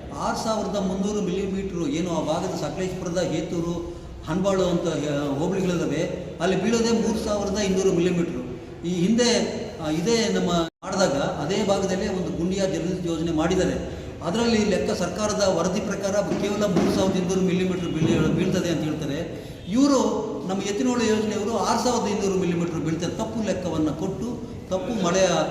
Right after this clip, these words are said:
ಲೆಕ್ಕಾಚಾರಗಳು ಹಾಕಿ ಇವರೆಲ್ಲ ದಾರಿ ತಪ್ಪಿಸೋದು ಮಾಡಿದ್ದಾರೆ. ಇವರೆಲ್ಲ ಕೂಡ ಯಾರ್ಯಾರು ಇದ್ ಮಾಡಿದಾರೋ ಅವರೆಲ್ಲ ಚೀಟಿಂಗ್ ಕೇಸ್ ಹಾಕ್ಬೇಕು. ಮೂವತ್ಮೂರು ಸಾವಿರ ಕೋಟಿ ಏನೆಲ್ಲ ಹೊಡಿಲಿಕ್ಕಾಗಿ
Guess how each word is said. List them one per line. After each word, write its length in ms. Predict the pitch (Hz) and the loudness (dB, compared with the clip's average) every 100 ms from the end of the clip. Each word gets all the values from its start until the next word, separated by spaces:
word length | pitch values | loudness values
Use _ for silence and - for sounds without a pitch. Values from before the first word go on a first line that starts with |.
| - - | -4 -6
ಲೆಕ್ಕಾಚಾರಗಳು 720 | 156 - 185 170 175 160 156 | -6 -2 0 0 -2 0 2
ಹಾಕಿ 300 | 151 156 220 | 2 0 -2
ಇವರೆಲ್ಲ 280 | 170 160 185 | -2 -2 -2
ದಾರಿ 280 | - 165 - | 0 -2 0
ತಪ್ಪಿಸೋದು 460 | 208 165 - 170 | 0 0 2 2
ಮಾಡಿದ್ದಾರೆ. 340 | - - - 175 - - - 156 | 2 2 2 0 0 -4 -8 -4
ಇವರೆಲ್ಲ 380 | 160 180 208 202 | 0 2 2 2
ಕೂಡ 100 | 214 | 2
ಯಾರ್ಯಾರು 680 | 190 180 214 208 208 180 | 4 4 2 2 2 2
ಇದ್ 60 | 175 | 2
ಮಾಡಿದಾರೋ 300 | 190 170 185 | 2 2 2
ಅವರೆಲ್ಲ 380 | - - - 226 | 2 2 2 2
ಚೀಟಿಂಗ್ 300 | 226 254 220 | 2 2 2
ಕೇಸ್ 180 | 185 | 0
ಹಾಕ್ಬೇಕು. 440 | 160 151 147 - - - - - - 147 | 0 -2 -4 -6 -8 -10 -12 -14 -10 -4
ಮೂವತ್ಮೂರು 460 | 214 233 226 214 | 0 0 0 0
ಸಾವಿರ 260 | - 180 185 | 0 -2 -2
ಕೋಟಿ 320 | 196 202 202 | -2 -4 -2
ಏನೆಲ್ಲ 720 | 208 190 170 160 156 143 139 | -2 0 2 2 0 0 0
ಹೊಡಿಲಿಕ್ಕಾಗಿ 640 | 147 226 233 220 165 147 | 0 2 2 2 0 0